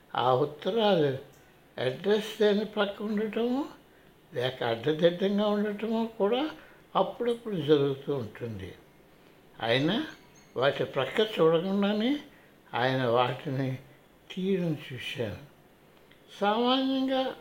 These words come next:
ఆ ఉత్తరం విప్పకుండానే దానికి ఉచితమైన జవాబు తమకి సహాయం చేయడానికి వచ్చిన వారికి డిక్టేట్ చేసేవారు. ఆ ప్రత్యేక దినం నాడు ఆయన దొంతనంతా నేల మీద పడవేసి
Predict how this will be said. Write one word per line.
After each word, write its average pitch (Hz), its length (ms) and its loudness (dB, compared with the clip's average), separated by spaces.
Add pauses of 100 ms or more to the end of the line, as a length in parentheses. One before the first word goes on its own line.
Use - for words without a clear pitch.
ఆ 156 120 6
ఉత్తరం 156 500 2
విప్పకుండానే 160 840 0 (560)
దానికి 135 420 2
ఉచితమైన 196 680 -2
జవాబు 139 640 2 (580)
తమకి 135 360 -2
సహాయం 190 520 -2 (100)
చేయడానికి 170 520 0
వచ్చిన 143 380 -4
వారికి 139 460 -2 (580)
డిక్టేట్ 156 560 0 (240)
చేసేవారు. 104 880 -2 (2250)
ఆ 185 140 4
ప్రత్యేక 226 680 0
దినం 180 520 4
నాడు 196 300 2 (720)
ఆయన 156 420 6
దొంతనంతా 156 1040 2
నేల 123 340 2
మీద 139 240 2
పడవేసి 170 720 2